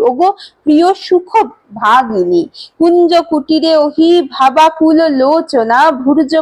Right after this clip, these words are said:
পাতায় নব গীত কর রচনা, মেঘ মল্লার রাগিনী, এসেছে বরষা ওগো নব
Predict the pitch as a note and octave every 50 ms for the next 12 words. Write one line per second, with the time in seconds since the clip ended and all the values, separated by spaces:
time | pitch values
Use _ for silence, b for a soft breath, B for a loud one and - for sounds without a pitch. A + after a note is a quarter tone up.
0 | D#4 - B3 B3 A#3+ - C#4+ D4 D#4+ E4 E4+ D#4+ D4+ C#4+ C4+ B3+ D#4 D#4+ C4 A#3+
1 | B3+ C#4 D#4 F4 F4 F4+ G4 F#4 F4+ - C#4+ C4+ C4+ C4+ C4 A#3 A3+ A#3 C4 C#4+
2 | D4 - - A3 G3 G3+ G#3+ A#3 C#4 E4 B B B B B B A#3 B3 B3+ A3+
3 | - - D4 C4 A#3+ A3 G#3+ A#3+ C#4 D4 C#4+ C4+ B3 A3 A3+ A3+ C4+ C#4 A3+ A3
4 | G3+ G#3+ B3+ C4 A#3+ A3 G#3 G#3 G3+ A3 C4+ D#4+ F4+ F4+ F4+ B B B B C#4
5 | B3+ - - G4+ G#4 - - D#4 A#3 G#3 G#3+ G3+ G#3+ A3+ B3 A#3+ - - D4+ C4+
6 | A#3+ A3 G#3+ A3+ A3+ A3 G#3+ G#3+ G#3 G#3 G#3